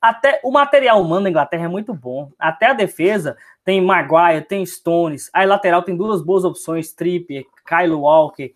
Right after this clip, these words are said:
né? Na esquerda também tem Ben Chilwell, do Chelsea, campeão com o Chelsea.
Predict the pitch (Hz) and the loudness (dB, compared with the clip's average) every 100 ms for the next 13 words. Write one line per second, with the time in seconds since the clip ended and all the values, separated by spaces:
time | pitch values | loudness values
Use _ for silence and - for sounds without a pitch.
0 | _ _ _ _ _ 131 151 180 180 190 | _ _ _ _ _ -4 -2 -2 -2 0
1 | 202 196 - 175 180 156 147 175 175 175 | 0 0 4 6 6 2 -2 0 -2 -2
2 | 165 185 180 - 196 160 151 - 175 180 | -2 -2 -2 -2 0 0 -4 -2 0 0
3 | 175 175 170 165 165 151 - 147 160 | -2 -10 -6 -6 -6 -10 -6 -2 -2